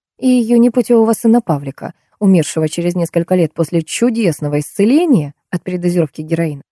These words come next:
мне было уже известно. Знала я также, что Буркин до самого последнего времени давал Фаине продукты. "Максим Антонович очень добрый человек", вздохнула Шлыкова. А Файка этим пользуется, вернее, пользовалась.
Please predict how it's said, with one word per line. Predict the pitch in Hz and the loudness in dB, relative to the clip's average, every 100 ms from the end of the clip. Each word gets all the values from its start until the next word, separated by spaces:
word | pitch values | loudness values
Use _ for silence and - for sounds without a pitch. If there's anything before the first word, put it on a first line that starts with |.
| _ _ _ | _ _ _
мне | 190 202 | 2 2
было | 185 180 | 2 2
уже | 185 175 | 2 2
известно. | 180 165 139 - 147 _ _ _ _ _ | 0 -2 -14 -16 -20 _ _ _ _ _
Знала | 226 285 339 | 0 2 4
я | 175 | 2
также, | 165 160 160 | 2 0 -2
что | - 170 160 | -4 0 0
Буркин | 175 226 175 165 | 0 0 0 0
до | 170 | 0
самого | - 175 165 | 2 2 2
последнего | 170 180 185 170 170 | -2 -2 -4 0 0
времени | 170 196 285 185 143 - | 0 2 4 2 0 -8
давал | 185 185 202 | -2 2 2
Фаине | 190 185 190 233 233 | 2 0 4 4 2
продукты. | 240 240 151 - - - _ _ _ _ _ _ _ _ | 0 0 -2 -6 -20 -20 _ _ _ _ _ _ _ _
"Максим | 247 262 - 247 | -2 -2 0 2
Антонович | 214 214 240 226 202 190 | 2 2 2 4 2 -2
очень | 220 - 170 | -4 -4 -2
добрый | 180 175 | -2 -2
человек", | 170 - 175 175 196 - - _ _ _ _ | -6 -4 -4 -4 -6 -12 -20 _ _ _ _
вздохнула | 175 160 156 160 160 | -6 -4 0 0 0
Шлыкова. | 156 220 226 185 175 _ _ _ _ _ - | 0 0 0 -6 -14 _ _ _ _ _ -8
А | 285 | -2
Файка | 311 294 226 | 0 2 0
этим | 208 208 | 0 -2
пользуется, | 220 226 196 196 - - 190 - | 0 -2 -2 -12 -14 -14 -14 -8
вернее, | 208 214 202 | 0 2 2
пользовалась. | 190 202 196 180 180 190 | 2 -2 -2 -6 -8 -12